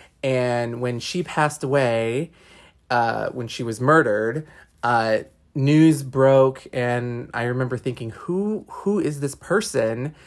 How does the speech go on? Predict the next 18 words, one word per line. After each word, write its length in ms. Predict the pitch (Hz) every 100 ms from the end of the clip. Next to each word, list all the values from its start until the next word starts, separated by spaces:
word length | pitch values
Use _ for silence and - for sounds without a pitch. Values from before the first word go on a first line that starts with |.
| - - _ -
And, 640 | 135 135 131 127 127 127 -
you 140 | 127
know, 160 | 120 120
I 100 | 123
had 340 | 127 123 107
family 280 | - 120 123
members 260 | 120 117
tell 180 | - 131
me, 140 | 120 113
"Oh 80 | 131
my 160 | 123 120
God, 240 | 120 117
like, 200 | 113 110
Selena, 640 | - - 120 117 117 107 104
she's, 280 | - 117 117
like, 360 | 110 107 - _ _
the 220 | 131 123
queen." 760 | - - 139 139 127 101 101